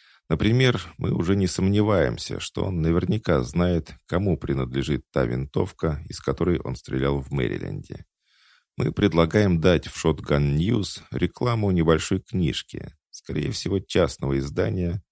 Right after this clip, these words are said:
как это обычно принято в стрелковом мире, о знаменитой винтовке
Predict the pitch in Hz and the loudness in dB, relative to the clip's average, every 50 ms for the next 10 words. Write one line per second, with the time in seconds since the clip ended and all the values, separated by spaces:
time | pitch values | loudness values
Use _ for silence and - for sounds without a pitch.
0 | _ _ _ - - - - 95 98 95 92 92 107 101 - - 78 73 - 85 | _ _ _ -8 -6 -4 0 2 4 4 4 4 2 0 0 -2 -4 -4 -2 -2
1 | 85 87 78 - 69 - - - 73 73 69 - - 69 69 67 73 82 92 101 | 0 0 0 -2 -4 -6 -4 -4 -4 -4 -2 -2 -2 0 0 0 0 0 0 0
2 | 92 85 76 - - _ _ _ _ - 76 76 76 90 95 107 117 123 117 - | 0 0 -2 -2 -6 _ _ _ _ 0 0 2 2 2 2 4 2 0 0 0
3 | - 98 82 87 92 92 80 - - 64 50 - - - - - - | -2 0 0 0 0 0 0 -2 -2 -2 -2 -4 -6 -10 -12 -12 -12